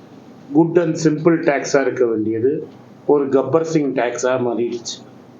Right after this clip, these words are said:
அப்படின்னா, இங்க இருக்கிற சிறு தொழில்களுக்கெல்லாம் தெரியும். நீங்க most of you ancillary industry தான் நடத்திட்டு இருப்பீங்க, சிறு தொழில் செய்யறவங்க. அப்ப நீங்க ஒரு பெரிய கார்ப்பரேட்டுக்கு, டைட்டன் மாதிரி ஒரு கார்ப்பரேட்டுக்கு சப்ளை செய்வீங்க, இல்லாட்டா,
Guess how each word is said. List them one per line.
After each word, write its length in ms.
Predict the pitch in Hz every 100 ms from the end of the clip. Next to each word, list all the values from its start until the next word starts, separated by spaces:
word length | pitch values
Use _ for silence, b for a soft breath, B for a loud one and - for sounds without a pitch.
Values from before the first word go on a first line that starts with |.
| - - - - - - - - -
அப்படின்னா, 400 | 135 151 147 165
இங்க 260 | 160 139
இருக்கிற 320 | 131 131 160
சிறு 220 | 135 143 160
தொழில்களுக்கெல்லாம் 720 | 165 147 139 123 131 135 131
தெரியும். 480 | 131 113 110 - 170 - - - - -
நீங்க 260 | 147 147
most 340 | 135 143 151 165
of 200 | 156 139
you 320 | 156 147 135
ancillary 380 | 160 160 170 143
industry 420 | 131 127 127 131
தான் 140 | 127 131
நடத்திட்டு 460 | 123 123 131 120
இருப்பீங்க, 300 | 113 120 120
சிறு 260 | 120 123 131
தொழில் 280 | 131 127 120 117
செய்யறவங்க. 420 | 110 104 104 95 - - - - - - -
அப்ப 180 | 143 160
நீங்க 240 | 156 143
ஒரு 120 | 139 123
பெரிய 240 | 143 156
கார்ப்பரேட்டுக்கு, 720 | 147 143 143 147 139 127 131
டைட்டன் 380 | 135 143 135 123
மாதிரி 220 | 127 139
ஒரு 120 | 135
கார்ப்பரேட்டுக்கு 540 | 120 131 131 139 127 113
சப்ளை 380 | - 113 127 123 123
செய்வீங்க, 380 | 113 107 110
இல்லாட்டா, 580 | 143 143 135 139 131 -